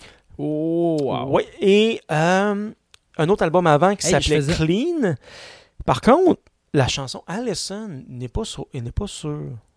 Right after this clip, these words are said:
Speaker 2: ces albums-là. Elle est sur une compilation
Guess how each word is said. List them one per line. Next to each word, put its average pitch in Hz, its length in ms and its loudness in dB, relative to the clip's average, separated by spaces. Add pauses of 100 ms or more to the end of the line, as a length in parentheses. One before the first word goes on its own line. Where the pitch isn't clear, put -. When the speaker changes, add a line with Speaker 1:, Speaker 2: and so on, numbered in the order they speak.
(100)
Speaker 2:
ces 151 320 -4
albums-là. 135 600 2
Elle 143 120 -2
est 160 60 -2
sur 190 180 0
une 208 80 0
compilation 214 880 2